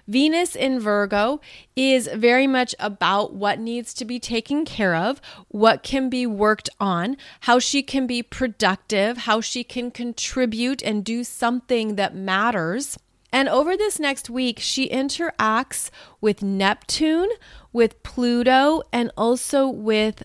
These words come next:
Mercury. So we have an active Venus, and she is in fact more important right now because she is the ruler of the sun in Libra. So the sun in Libra,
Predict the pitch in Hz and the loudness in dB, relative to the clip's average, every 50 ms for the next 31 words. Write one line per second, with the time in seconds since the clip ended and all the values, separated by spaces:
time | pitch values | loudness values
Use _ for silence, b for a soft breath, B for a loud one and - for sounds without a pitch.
0 | _ - 190 196 214 214 226 233 233 - - 220 196 180 160 - - - - b | _ -8 -4 -2 0 2 2 0 -2 -2 -2 0 0 0 0 -2 -6 -10 -16 b
1 | b b - - 269 269 247 277 285 285 269 - - 285 294 311 339 359 381 359 | b b 4 6 6 6 8 6 4 4 4 2 2 4 4 6 6 6 4 2
2 | - - - 285 262 - - 233 240 262 294 294 - - 302 294 262 233 214 208 | 0 -2 -2 -2 -2 0 2 4 4 4 4 2 -2 -2 -2 -2 -2 -4 -4 0
3 | 233 247 262 269 240 185 156 156 180 - - - - B B B B B - 254 | 0 2 2 2 2 2 0 0 -2 -4 -4 -6 -10 B B B B B 2 2
4 | 262 247 - - - 302 311 330 349 - - - 285 277 240 - - 247 247 247 | 2 2 2 0 2 4 4 4 4 4 2 2 2 0 0 0 0 0 0 0
5 | - - 247 226 226 226 - - 226 214 226 247 254 277 294 302 - 269 262 247 | -2 0 2 2 2 0 -2 -2 0 2 2 2 2 2 2 2 0 -2 -4 -4
6 | - - - 302 311 320 - - 294 247 220 - - 208 190 185 - 196 190 170 | -6 -4 -2 0 0 0 -2 -2 -4 -4 -4 -4 -2 -2 0 0 -2 -4 -6 -4
7 | 170 170 175 196 B B B B B B - - 269 269 - 262 262 254 240 240 | -4 -4 -4 -6 B B B B B B -6 -4 -4 -4 -2 -2 -2 -2 -2 -4
8 | - - - - - - 285 285 285 294 - - 233 240 240 233 214 208 220 220 | -10 -10 -8 -8 -4 -2 -2 0 0 -2 -2 0 0 0 0 0 -2 -4 -2 -2
9 | 220 214 202 220 240 254 277 302 285 262 208 190 185 185 - B B B B B | -2 -2 -2 0 2 2 2 2 2 2 2 2 0 -2 -4 B B B B B
10 | - 208 226 220 208 220 214 - - - 247 220 214 214 214 220 - - - 220 | -2 0 0 2 2 0 0 0 -2 -2 0 0 0 0 -2 -4 -6 -8 -8 -8
11 | 208 202 196 196 208 208 208 185 185 185 151 80 - b b b b - - - | -8 -8 -4 -2 -2 -2 -2 -2 -2 -4 -4 -4 -6 b b b b -8 2 4
12 | 277 269 262 247 247 254 247 - - - 285 277 302 330 349 370 311 - - 254 | 6 8 8 6 6 2 2 2 2 6 6 8 8 8 6 4 0 -2 0 0
13 | 254 254 254 247 233 226 220 220 214 190 185 180 170 170 208 269 | 0 2 2 0 2 2 2 2 0 2 0 2 2 2 2 0